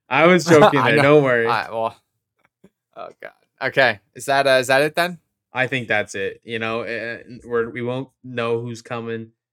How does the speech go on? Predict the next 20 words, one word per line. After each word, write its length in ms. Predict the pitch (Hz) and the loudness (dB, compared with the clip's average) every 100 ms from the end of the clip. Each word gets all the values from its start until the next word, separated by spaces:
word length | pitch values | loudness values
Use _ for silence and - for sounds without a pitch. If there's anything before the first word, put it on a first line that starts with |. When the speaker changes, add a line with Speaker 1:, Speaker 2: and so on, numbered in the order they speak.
| _ _ _ | _ _ _
Speaker 1:
to 60 | 113 | -8
what 220 | 110 117 | -6 -8
team. 540 | - 120 113 113 113 - _ _ _ _ _ _ 120 | -10 -12 -10 -10 -12 -18 _ _ _ _ _ _ -14
Um, 360 | 110 104 104 - | -12 -12 -12 -4
I 120 | 143 | -2
don't, 180 | 196 - | -2 -4
I 100 | 151 | -2
mean, 180 | 151 151 | 2 2
like, 160 | 147 139 | 2 0
we 120 | 139 | -6
could 120 | 135 | -4
probably 340 | 156 143 147 139 | -2 0 0 -4
possibly 520 | 139 131 - 123 131 | -6 -8 -8 -12 -12
see 200 | - 123 | -10 -10
a 60 | 117 | -10
trade 300 | 123 120 120 | -8 -10 -10
tomorrow. 480 | 120 117 123 120 _ _ _ | -12 -8 -8 -10 _ _ _
We 100 | 117 | -8
never 280 | 107 113 110 | -4 -2 -4
know. 360 | 98 98 104 | -6 -8 -10